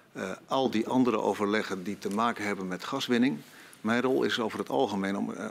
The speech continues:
ervoor te zorgen dat degene die er meer verstand van heeft, die de specialist is in dat gezelschap,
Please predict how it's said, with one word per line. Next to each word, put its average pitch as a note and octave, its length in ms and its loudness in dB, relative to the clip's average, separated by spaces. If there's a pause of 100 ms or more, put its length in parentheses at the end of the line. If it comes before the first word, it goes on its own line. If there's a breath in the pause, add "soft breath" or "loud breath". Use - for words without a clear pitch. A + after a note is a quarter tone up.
ervoor A#2 320 0
te - 120 0
zorgen B2+ 340 2
dat G2+ 160 2
degene G2+ 380 0
die G2+ 140 0
er G2 60 2
meer B2 200 4
verstand - 360 -2
van A#2+ 140 0
heeft, D3 300 -2
die F#2 240 -4
de F2+ 80 -2
specialist G#2+ 600 2
is F2+ 100 0
in G2+ 120 -2
dat F#2+ 160 0
gezelschap, A#2+ 680 -2